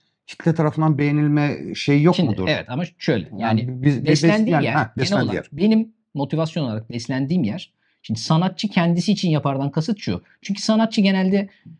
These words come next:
Speaker 2: kendisini anlatır yaptığı işinde.
Speaker 1: Evet, aslında doğru söylüyorsun.
Speaker 2: Kendi kimliğini anlatır, kendi dertlerini konuşur. Sanatın, sanatçının derdi aslında kendini ifade etmektir.
Speaker 1: Hmm.
Speaker 2: Ama tabii ki sadece, e,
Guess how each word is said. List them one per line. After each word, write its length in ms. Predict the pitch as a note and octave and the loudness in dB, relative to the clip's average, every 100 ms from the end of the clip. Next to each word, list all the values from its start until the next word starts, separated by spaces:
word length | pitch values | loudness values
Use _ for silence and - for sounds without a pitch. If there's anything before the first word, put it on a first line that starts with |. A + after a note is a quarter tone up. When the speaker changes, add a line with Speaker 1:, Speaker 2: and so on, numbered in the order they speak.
| _ _ | _ _
Speaker 2:
kendisini 480 | F#3 F#3+ G3 G3+ A3 | 6 8 8 8 8
anlatır 400 | D#3+ B2 A#2 G#2+ | 8 4 4 2
yaptığı 320 | G#2 - G#2 | 2 0 -4
işinde. 420 | F#2 G2+ E2 D#3+ - _ _ - E3+ | -2 -2 -4 -6 -10 _ _ 0 2
Speaker 1:
Evet, 220 | B2+ - | 2 -2
aslında 260 | G2+ A#2+ | -2 0
doğru 180 | A2+ A2+ | 2 0
söylüyorsun. 300 | A2+ C2 - | -2 -8 -2
Speaker 2:
Kendi 260 | G3 G3+ G3 | 2 2 4
kimliğini 400 | G3+ F3+ F#3 F#3 | 4 4 4 4
anlatır, 320 | D#3+ A#2+ A#2+ | 4 2 0
kendi 360 | C3+ F3 G3 D3+ | 2 4 6 6
dertlerini 480 | C#3+ - D#3 E3 D#3+ | 2 6 6 6 4
konuşur. 460 | B2+ G2 D#2 - - _ | 0 0 -6 -16 -20 _
Sanatın, 640 | - E3 F3+ G3+ B3 A#3+ | -4 0 2 2 2 0
sanatçının 640 | A#3+ E3+ F#3+ G3 G3+ A3+ G#3+ | 0 -2 0 2 4 6 6
derdi 240 | F#3+ G3+ | 4 2
aslında 420 | F#3 - G3 G3+ | -2 -2 -2 0
kendini 360 | G3+ E3+ F#3+ B3 | 0 0 2 0
ifade 440 | C4 D#3 F3 F3 | -2 0 0 2
etmektir. 520 | D#3 - G#2 G#2+ - _ - | 0 0 -2 -2 -16 _ -6
Speaker 1:
Hmm. 180 | B2+ C3+ B2 - - - _ _ _ _ | -4 2 2 0 -6 -16 _ _ _ _
Speaker 2:
Ama 260 | A3 B3+ - | 2 2 4
tabii 420 | G3 A#3+ C#4 A3+ | 2 2 2 0
ki 300 | - F#3+ B2+ | 2 2 2
sadece, 720 | - D3+ C#3+ C3+ B2 B2 A#2 - _ | -2 -2 0 -2 0 -2 -4 -10 _
e, 60 | B2 | -4